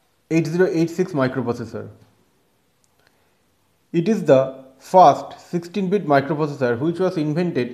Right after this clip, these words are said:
in the year of nineteen seventy-eight in the month of April, but officially it was launched in the June. Eight zero eight six microprocessor has some features.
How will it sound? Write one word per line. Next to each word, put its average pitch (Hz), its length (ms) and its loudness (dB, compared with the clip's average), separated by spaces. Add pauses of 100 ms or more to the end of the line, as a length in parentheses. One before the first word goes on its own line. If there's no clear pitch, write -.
(120)
in 156 100 -4
the 147 100 0
year 143 200 2
of 156 180 -2
nineteen 135 460 -4
seventy-eight 131 760 -6 (420)
in 135 100 -4
the 135 100 2
month 135 300 -2
of 143 100 -4
April, 113 400 -4 (300)
but 156 240 0
officially 185 680 -2 (300)
it 139 100 -8
was 147 220 -2
launched 151 440 -2 (100)
in 127 140 -2
the 127 100 0
June. 117 360 -2 (4000)
Eight 185 220 2
zero 214 200 4
eight 185 200 4
six 175 200 -6
microprocessor 160 880 -2 (240)
has 180 200 0
some 190 180 0
features. 139 580 -4